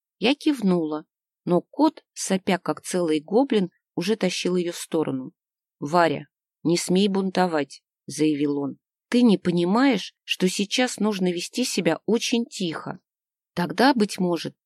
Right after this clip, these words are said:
нас пронесёт с неприятностями». «Пронесёт?» — возмутилась она.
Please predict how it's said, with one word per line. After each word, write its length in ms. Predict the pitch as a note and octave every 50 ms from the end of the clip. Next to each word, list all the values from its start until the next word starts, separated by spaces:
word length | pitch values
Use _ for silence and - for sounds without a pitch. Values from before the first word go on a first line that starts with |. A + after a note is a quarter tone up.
| _ _ -
нас 220 | D#3 F#3+ F#3+ -
пронесёт 580 | - F#3+ G3+ G#3+ A3 B3 - - C#4+ B3+ - -
с 80 | -
неприятностями». 1040 | E3 D#3+ - F3+ F#3+ F#3+ G3+ F#3+ F3+ - D#3 C#3+ - - - C#3 C#3 C3+ C3+ D3 - _ _ _ _ _ _ _ _ _ _ _ -
«Пронесёт?» — 920 | - F#3 F3+ F3+ F3+ E3+ D#3+ - - - - - F#3+ A3 D#4+ G4+ - - - _ _ _ -
возмутилась 800 | C#3+ D3 D#3+ D#3 D#3+ E3 E3+ - - E3+ D#3 D3+ D3 - - E3
она. 340 | D#3+ D#3+ D#3 D3+ C#3+ -